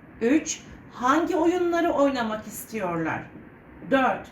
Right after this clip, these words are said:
en çok hangi meyveleri seviyorlar? Beş, pikniğe hangi yiyecekleri getirecekler?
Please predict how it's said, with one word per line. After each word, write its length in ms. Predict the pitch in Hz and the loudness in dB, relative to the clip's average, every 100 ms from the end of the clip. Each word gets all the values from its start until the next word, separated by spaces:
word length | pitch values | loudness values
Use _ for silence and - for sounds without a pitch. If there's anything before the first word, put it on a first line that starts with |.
| - - - - 254 | -20 -20 -20 -14 2
en 240 | 302 320 | 4 4
çok 240 | 277 254 | 2 -2
hangi 400 | - 277 330 320 | -2 -2 0 0
meyveleri 600 | 330 339 320 294 240 226 | 0 2 2 2 0 -4
seviyorlar? 800 | 226 - 208 202 185 170 165 135 - - - - - - - - | -6 -6 -6 -4 -4 -2 -2 -4 -8 -14 -18 -20 -20 -20 -18 -2
Beş, 440 | 262 214 - - - - - - | 0 0 -2 -8 -10 -20 -20 -12
pikniğe 460 | - 330 - 277 226 | 0 0 2 0 0
hangi 460 | 214 302 381 370 359 | 0 2 2 0 2
yiyecekleri 680 | 330 302 294 285 262 277 254 | 4 2 2 -2 -2 -4 -2
getirecekler? 800 | 240 214 202 170 165 - - | -4 -4 -6 -4 -6 -6 -8